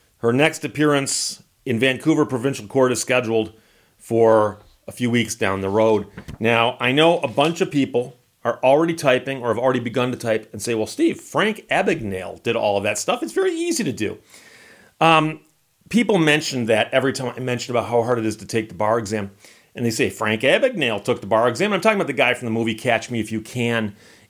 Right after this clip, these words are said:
And if you don't know, his stories have been almost completely, wholeheartedly, one hundred percent debunked.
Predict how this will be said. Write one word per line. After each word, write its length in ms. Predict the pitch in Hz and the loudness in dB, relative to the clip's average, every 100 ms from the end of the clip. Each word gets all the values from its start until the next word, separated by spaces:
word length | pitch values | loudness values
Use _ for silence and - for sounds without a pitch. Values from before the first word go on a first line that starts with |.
| - | 2
And 400 | 143 139 139 - 165 | 4 4 2 -2 -2
if 100 | 147 | 2
you 140 | 165 | 2
don't 380 | 208 233 226 143 | 4 2 2 -2
know, 640 | 135 123 117 107 98 - _ _ | 0 2 0 -4 -10 -18 _ _
his 480 | - 127 190 208 151 | -12 2 2 2 -4
stories 600 | - 160 151 131 107 101 | 2 4 4 4 0 -4
have 120 | 110 | -4
been 140 | 120 | -4
almost 540 | 120 135 156 156 139 - | -2 0 2 2 0 -2
completely, 680 | 135 - - 175 190 165 147 | -8 -8 -6 -4 0 2 2
wholeheartedly, 640 | 127 165 156 127 123 120 | 2 0 2 2 2 -2
one 240 | 110 135 147 | -2 0 0
hundred 200 | 147 131 | -2 -2
percent 400 | 117 117 110 104 | -2 -4 -6 -6
debunked. 580 | 110 - 98 98 - | -8 -6 -6 -8 -16